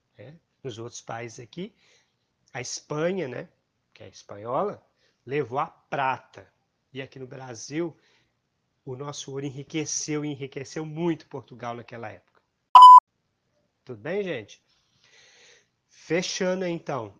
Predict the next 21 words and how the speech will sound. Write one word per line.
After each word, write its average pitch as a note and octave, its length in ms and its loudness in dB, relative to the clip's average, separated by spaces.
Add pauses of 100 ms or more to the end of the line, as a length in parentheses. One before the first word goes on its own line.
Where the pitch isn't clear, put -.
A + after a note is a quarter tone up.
importante D#3 540 -12
saber C#3 560 -10
que A#2+ 320 -16 (800)
nos G3 300 -6
países C#3 340 -6
da A#2+ 80 -16
Europa C3 460 -10
posi-, - 520 -18 (220)
podiam D#3 460 -8
existir D3+ 440 -14
manufaturas. D#3 1000 -12
O C#3+ 60 -14
que - 120 -20
que - 100 -16
é F#3 40 -12
manufatura, E3 800 -12
gente? G#2+ 340 -18 (340)
É D3+ 140 -12
produtos E3 580 -14
fabricados, D3+ 1080 -10
né? D#3+ 240 -14